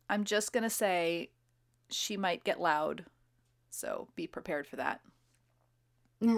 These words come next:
Speaker 2: well, there was a lot of kitten talk in, well, I don't think in our recording, but when we were hanging out before
Speaker 1: Yes.
Speaker 2: recording.
Speaker 1: Yeah.
Speaker 2: So
Speaker 1: Yeah.
Speaker 2: I, I feel like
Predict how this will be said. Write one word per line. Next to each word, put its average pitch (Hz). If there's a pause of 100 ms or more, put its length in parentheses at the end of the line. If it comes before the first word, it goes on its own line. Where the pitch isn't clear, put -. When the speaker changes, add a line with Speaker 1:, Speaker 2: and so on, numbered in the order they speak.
(100)
Speaker 2:
well, 294
there 539
was 415
a 294
lot 254
of -
kitten 202
talk 165 (140)
in, 165
well, 214
I 233
don't 214
think 220
in 185
our 165
recording, 165
but 170 (380)
when 226
we 233
were 208
hanging 196
out 165
before 170
Speaker 1:
Yes. -
Speaker 2:
recording. - (120)
Speaker 1:
Yeah. 190
Speaker 2:
So 143 (280)
Speaker 1:
Yeah. - (260)
Speaker 2:
I, -
I 277
feel 440
like 359